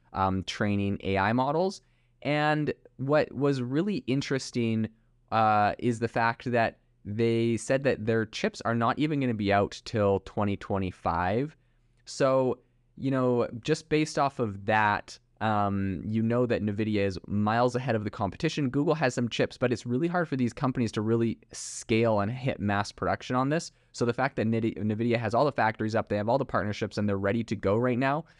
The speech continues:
um, there will be competitors, and a lot of people are definitely gonna be jumping into this market, but I, I believe nvidia is quite far ahead at the moment, similar to how, um, you know, other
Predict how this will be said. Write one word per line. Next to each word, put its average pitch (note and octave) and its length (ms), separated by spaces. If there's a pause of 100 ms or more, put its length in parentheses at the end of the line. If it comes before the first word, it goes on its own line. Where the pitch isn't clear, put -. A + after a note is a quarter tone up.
(160)
um, A2 280
there C3 180
will C#3 180
be D3 100
competitors, A#2 540
and A2+ 60
a G#2+ 100
lot G#2 60
of G#2 80
people A2 180
are G2 60
definitely G#2 420
gonna G#2 200
be G2 100
jumping G2 200
into G2 140
this - 160
market, A#2+ 320
but A2 100
I, G#2 80 (260)
I G#2+ 80
believe A#2 240
nvidia A2+ 480
is G#2 200
quite B2+ 600
far A2 340
ahead G#2 380
at F#2+ 140
the G2+ 80
moment, F#2+ 340
similar G#2+ 320
to - 100
how, G#2 280 (420)
um, G2 580
you G#2+ 100
know, G2+ 120
other G2 520